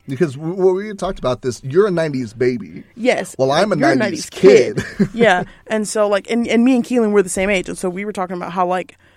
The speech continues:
Speaker 2: I was like, "I, like, we're at the tail end of millennials. Like, we're not," because people won't realize that, like, a twenty-five-year-old, a thirty-year-old,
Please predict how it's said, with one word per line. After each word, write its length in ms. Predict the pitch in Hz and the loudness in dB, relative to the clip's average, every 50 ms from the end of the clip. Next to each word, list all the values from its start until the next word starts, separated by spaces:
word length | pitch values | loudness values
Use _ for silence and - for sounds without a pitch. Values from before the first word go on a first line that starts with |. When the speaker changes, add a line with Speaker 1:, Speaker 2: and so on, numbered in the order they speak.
| _ _ - | _ _ -8
Speaker 2:
I 40 | 214 | -6
was 100 | 208 190 | -6 -6
like, 140 | 185 - _ - | -8 -10 _ -6
"I, 280 | - 202 196 202 196 175 - - _ _ _ _ _ _ - | -2 0 0 0 0 -4 -6 -12 _ _ _ _ _ _ -20
like, 200 | - - - - | -20 -18 -8 -4
we're 100 | 220 233 | -4 -4
at 140 | - 226 - | -4 -4 -6
the 100 | - 170 - _ _ | -8 -10 -10 _ _
tail 600 | - - - - - 294 311 330 339 330 277 226 - | -20 -20 -20 -14 -8 -6 -4 -2 0 0 -2 -2 -2
end 140 | - 196 185 | -4 -4 -6
of 80 | 170 165 | -6 -8
millennials. 600 | 135 - - 67 - - - - - - - - _ _ _ _ _ _ _ | -10 -12 -14 -14 -14 -14 -14 -16 -16 -20 -20 -20 _ _ _ _ _ _ _
Like, 260 | - 208 208 190 - - - - | -6 -6 -6 -6 -6 -12 -18 -10
we're 240 | 208 185 214 226 | -6 -4 -2 -2
not," 320 | 226 220 214 208 196 - - _ _ _ | 0 2 2 0 0 -2 -6 _ _ _
because 260 | - 254 - 339 311 - | -8 -4 -2 -2 -2 0
people 280 | - 320 330 - 277 | 2 0 2 2 2
won't 220 | 262 269 262 - - | 2 2 2 0 0
realize 400 | 247 294 320 320 277 240 226 196 | 0 0 0 0 0 0 0 0
that, 160 | 220 180 - | -2 0 0
like, 260 | 214 190 180 - - _ _ _ _ _ _ _ _ _ _ _ - | 0 -2 -2 -4 -10 _ _ _ _ _ _ _ _ _ _ _ -4
a 180 | 202 196 196 185 | -2 -2 -2 -2
twenty-five-year-old, 800 | 185 - - 254 262 294 294 - 220 196 190 196 247 277 262 220 | -6 -6 -2 0 2 2 2 0 -2 -4 -2 -2 -4 -4 -4 -6
a 60 | 196 | -6
thirty-year-old, 540 | - - 196 233 269 269 302 311 320 320 | -4 -4 -4 -2 -2 -4 -4 -4 -4 -6